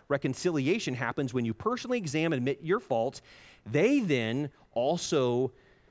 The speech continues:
uh, are restored by admitting their faults. Forgiveness can be immediate, but trust will take some time. And in some cases, it would be wise to have a permanent separation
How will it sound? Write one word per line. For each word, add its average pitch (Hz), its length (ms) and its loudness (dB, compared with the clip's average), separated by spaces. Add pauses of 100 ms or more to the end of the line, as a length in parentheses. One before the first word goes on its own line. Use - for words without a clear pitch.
(720)
uh, 127 100 0
are 147 200 2
restored 143 760 2
by 117 120 2
admitting 113 340 -2
their 208 160 2
faults. - 540 -10 (1080)
Forgiveness 180 460 0
can 180 240 0
be 147 140 2
immediate, 139 520 0
but 123 140 -6
trust 170 360 -2
will 170 120 -4
take - 260 -6
some 135 160 -6
time. 101 480 -6
And 113 140 -2
in 110 100 -2
some 196 240 -2
cases, 127 540 -2
it 139 80 0
would 131 140 0
be 120 120 -4
wise 131 360 -2
to 143 100 -2
have 120 180 -4
a 101 100 -2
permanent 175 520 -2
separation 113 800 -4